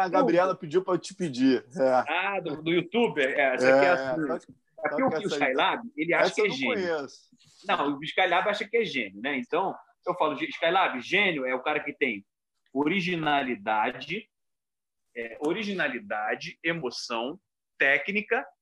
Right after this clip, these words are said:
Speaker 1: né, e inteligência. Se você tiver os quatro, você é gênio, seja em qualquer área. Você tem originalidade, você não copiou ninguém, você criou uma coisa. Você tem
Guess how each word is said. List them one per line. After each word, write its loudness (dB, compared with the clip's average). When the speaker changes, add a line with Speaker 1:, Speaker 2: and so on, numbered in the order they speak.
Speaker 1:
né, -4
e 0
inteligência. -4
Se -20
você -6
tiver -2
os 0
quatro, -2
você -6
é -4
gênio, -2
seja -2
em -8
qualquer 0
área. 0
Você -8
tem -6
originalidade, -2
você -12
não -6
copiou -2
ninguém, -6
você -10
criou -2
uma -6
coisa. -10
Você -6
tem -4